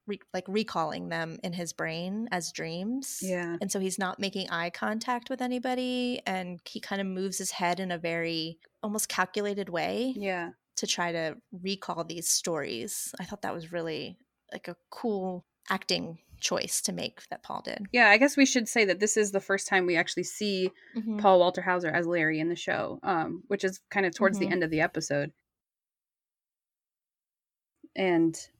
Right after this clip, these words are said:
Speaker 2: yeah, he is very serial killer-ish. <laughs>
Speaker 1: Almost, and almost meek. Like, he's, he comes across as very meek and
Speaker 2: Right, 'cause he has to come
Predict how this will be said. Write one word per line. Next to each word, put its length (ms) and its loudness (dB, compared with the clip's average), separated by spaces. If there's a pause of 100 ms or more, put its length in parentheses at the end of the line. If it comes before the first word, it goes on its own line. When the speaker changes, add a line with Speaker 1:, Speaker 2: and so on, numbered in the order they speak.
(160)
Speaker 2:
yeah, 200 8
he 320 4 (320)
is 320 -2 (380)
very 720 4 (160)
serial 460 0
killer-ish. 760 -8 (180)
<laughs> 180 0
Speaker 1:
Almost, 280 6 (140)
and 100 0
almost 400 2
meek. 680 -6 (160)
Like, 160 -2
he's, 680 -8
he 120 -4
comes 260 0
across 340 -2
as 120 -2
very 340 -2
meek 560 -8
and 580 -4 (320)
Speaker 2:
Right, 240 6
'cause 180 4
he 100 6
has 220 4
to 100 0
come 340 10